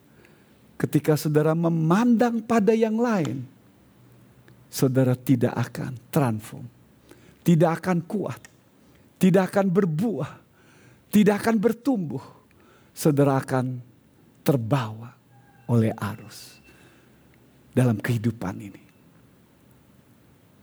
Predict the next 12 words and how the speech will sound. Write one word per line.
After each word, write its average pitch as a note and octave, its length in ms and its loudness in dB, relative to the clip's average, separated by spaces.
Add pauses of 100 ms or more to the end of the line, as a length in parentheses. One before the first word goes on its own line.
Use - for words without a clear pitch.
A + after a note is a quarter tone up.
(1800)
Saya D3+ 160 2
tidak D3 320 2
tahu, D3+ 240 -2
saudara, B2+ 480 -4 (1400)
mungkin C#3+ 320 2
masa C#3+ 240 0
lampau C#3+ 400 0
saudara D3 500 0
menghantui A#2+ 720 -4
saudara. C3+ 480 -10 (1120)
Kegagalan, D#3 720 0 (800)
frustrasi, E3 800 0